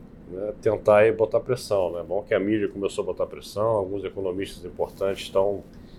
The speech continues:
falando todo dia, mostrando a cara na mídia, é, é, batendo nesse início do, é, do governo.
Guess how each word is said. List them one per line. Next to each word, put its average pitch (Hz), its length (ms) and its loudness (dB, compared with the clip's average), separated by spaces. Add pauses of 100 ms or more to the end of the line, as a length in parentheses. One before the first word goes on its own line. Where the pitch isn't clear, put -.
(300)
falando 95 340 4
todo 104 240 0
dia, 98 520 2 (300)
mostrando 92 360 -4
a 85 40 2
cara 98 260 4
na 92 120 -4
mídia, 87 500 -6 (640)
é, 87 460 2
é, 85 40 2
batendo 95 560 0
nesse 90 260 -4
início 92 320 -4
do, 82 320 -4 (600)
é, 82 340 4
do 87 100 -6
governo. 113 540 4